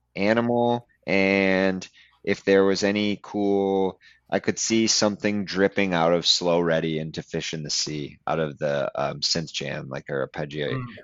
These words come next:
Speaker 1: or maybe
Speaker 2: Yeah.
Speaker 1: even do it in a, a different sort of style. So that would be my two things.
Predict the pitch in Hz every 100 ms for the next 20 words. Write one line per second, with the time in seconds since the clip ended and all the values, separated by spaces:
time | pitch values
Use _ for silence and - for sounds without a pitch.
0 | - 87 90 87 87 82 82 82 85 82
1 | - 80 73 - - 80 69 87 - 78
2 | - - 78 73 - 73 69 64 - -
3 | 71 - - 80 73 73 71 69 - 71
4 | - - -